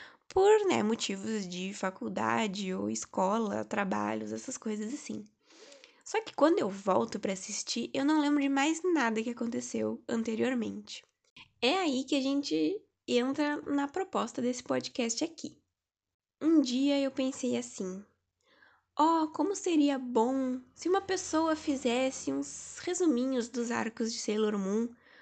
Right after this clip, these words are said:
pra que eu não precisasse ver tudo de novo do início, né?" Pois é. Só que já que essa pessoa não existe, ou eu ainda não a encontrei,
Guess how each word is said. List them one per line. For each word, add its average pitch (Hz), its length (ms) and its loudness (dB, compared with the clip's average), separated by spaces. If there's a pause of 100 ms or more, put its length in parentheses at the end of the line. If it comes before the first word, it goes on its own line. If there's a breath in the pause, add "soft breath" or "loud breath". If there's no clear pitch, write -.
(120 loud breath)
pra 277 160 2
que 311 140 0
eu - 20 6
não 453 140 6
precisasse 294 680 2
ver 247 260 2
tudo 247 220 -2
de 254 120 0
novo 214 340 0
do 214 80 -4
início, 208 760 -4
né?" 302 220 -4 (880)
Pois 247 340 0
é. - 140 -6 (1600 loud breath)
Só 415 220 0
que 415 280 0
já 480 160 6
que 523 60 4
essa 339 140 0
pessoa 269 360 0
não 220 240 0
existe, 220 760 -2 (120)
ou 240 200 6
eu 269 160 4
ainda 233 320 0
não 202 280 -2
a 202 40 -4
encontrei, 214 800 -4